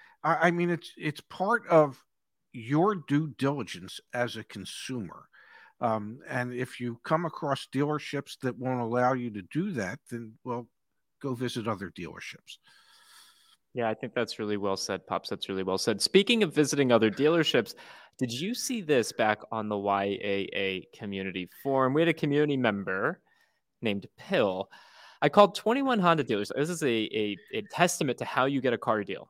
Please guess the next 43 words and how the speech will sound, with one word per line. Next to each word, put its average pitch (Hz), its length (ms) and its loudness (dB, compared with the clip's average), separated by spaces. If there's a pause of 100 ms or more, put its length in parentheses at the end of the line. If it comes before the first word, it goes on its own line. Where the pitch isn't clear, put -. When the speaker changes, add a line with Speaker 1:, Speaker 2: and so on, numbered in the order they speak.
Speaker 2:
in 101 80 -16
twenty 98 220 -2
twenty. 127 140 4
Speaker 1:
Yes. - 200 -6 (480)
Speaker 2:
I 139 140 6
called 147 320 4
twenty-one 220 480 0
Honda 180 340 2
dealers 113 420 0
in 110 80 -4
Chicago 120 760 2 (180)
and 120 220 -2
bought 139 340 6
a 117 160 -4
new 123 220 -4
car 135 260 2
at 110 80 2
M 113 140 -2
S 139 160 -4
R 143 100 -2
P 113 320 -6
plus 107 240 -4
taxes 104 400 -4
and 139 140 -10
fees. 92 400 -8 (160)
Here's 160 260 0
a 247 60 0
list 143 260 0
of 123 80 -4
all 120 140 6
the 160 60 0
dealerships 123 440 -2
I 101 100 0
called 104 220 -4
and 104 80 -6
the 104 60 -6
quotes 139 480 -2
I 123 80 0
got 104 260 0
for 110 80 -10
my 101 160 -2
vehicle. 104 400 -4
Note 127 320 4